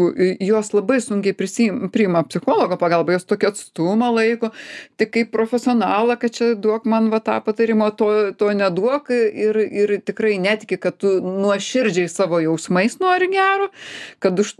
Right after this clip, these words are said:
už tuos jausmus tu neprivalai tų jausmų rodyti ir atjaust klientui, tu tą darai savanoriškai, bet jos jai-, jais netiki. E, ir, ir pačios, tai čia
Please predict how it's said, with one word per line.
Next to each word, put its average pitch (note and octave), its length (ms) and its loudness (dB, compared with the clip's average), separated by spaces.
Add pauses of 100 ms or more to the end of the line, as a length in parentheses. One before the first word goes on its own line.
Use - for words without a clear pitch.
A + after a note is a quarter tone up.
(140)
už G3+ 140 -6
tuos A3 280 0
jausmus G3+ 360 0
tu G3 120 0
neprivalai G#3+ 560 2
tų B3 180 -6
jausmų C4 400 0
rodyti C4 460 0
ir B3+ 100 2
atjaust D4+ 360 -2
klientui, A#3 400 -2
tu - 160 -4
tą F#3+ 160 2
darai F3+ 260 2
savanoriškai, A3+ 800 0
bet - 200 -6
jos E3 220 0
jai-, E3 200 0
jais F3 340 0
netiki. A3+ 560 0 (440)
E, - 180 2 (220)
ir, G3+ 480 2
ir G#3 480 2 (300)
pačios, G3+ 640 0 (180)
tai F#3 160 0
čia F#3 220 0